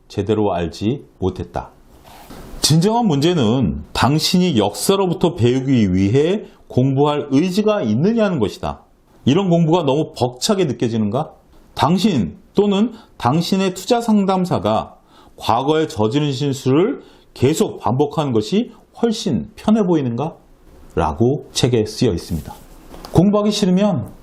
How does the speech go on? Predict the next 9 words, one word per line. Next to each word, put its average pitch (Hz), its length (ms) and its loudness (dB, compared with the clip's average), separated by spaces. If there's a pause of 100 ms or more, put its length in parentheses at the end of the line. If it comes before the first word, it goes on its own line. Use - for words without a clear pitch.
(180)
지금 175 440 0
상황에서 147 420 0
벗어날 123 320 0
수 123 140 -6
없다라는 101 640 -2 (200)
것들을 113 480 0 (300)
꼬집어내고 104 640 0
있는 73 140 -4
거죠. 67 220 -12